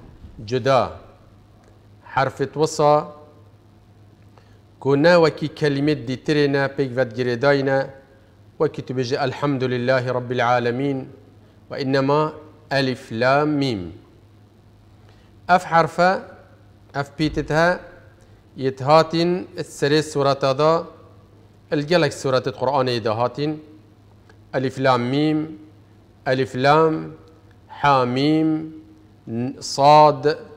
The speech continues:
قاف، نون، آه، كاف، ها، يا، عين، صاد. قالك يعني السورة يتهاتن.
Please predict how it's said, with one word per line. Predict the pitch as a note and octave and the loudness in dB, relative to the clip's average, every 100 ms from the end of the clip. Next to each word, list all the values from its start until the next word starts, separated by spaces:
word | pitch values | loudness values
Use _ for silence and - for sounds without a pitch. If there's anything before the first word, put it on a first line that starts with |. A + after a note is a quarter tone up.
| - - - | -20 -12 0
قاف، | C#3 D3 D#3 D3+ D3 - - - | 4 6 6 4 -2 -16 -20 -12
نون، | B2+ B2+ D3+ D#3 D#3 D3+ D3+ - - - - - - - - - | -2 2 4 4 4 2 -2 -8 -20 -20 -20 -20 -20 -20 -20 -6
آه، | C3 B2 B2+ B2+ B2+ | -2 0 2 2 0
كاف، | B2+ D3 D3+ D3 C3+ | 0 4 6 6 2
ها، | A2+ C3 C#3 C3+ | -2 2 4 4
يا، | C3+ C3+ C3 | 4 4 4
عين، | B2+ C3+ C#3+ C3+ | 2 2 0 0
صاد. | B2 - C3+ D3 D3 C#3 C3+ - - - - _ _ _ - - - _ - - - F#3 - | -6 0 4 6 4 0 -4 -6 -18 -20 -20 _ _ _ -20 -20 -20 _ -20 -20 -20 -10 0
قالك | F3+ D#3 - | 4 4 2
يعني | D#3 C3+ D3 D#3 A#2+ | 2 4 4 0 -2
السورة | D3+ - - D3 D3 D3 D3+ | -10 -12 -2 2 4 4 4
يتهاتن. | C#3 G#2+ A2+ G2 F2 | 2 0 -4 -6 -10